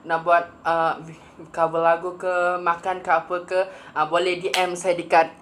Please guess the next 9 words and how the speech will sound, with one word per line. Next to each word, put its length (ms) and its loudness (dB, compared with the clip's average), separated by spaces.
Instagram. 640 2
Saya 240 -4
akan 80 0
simpan 480 -2
di 80 -12
sini. 380 -8
Dan 160 2
juga, 480 4
uh, 380 6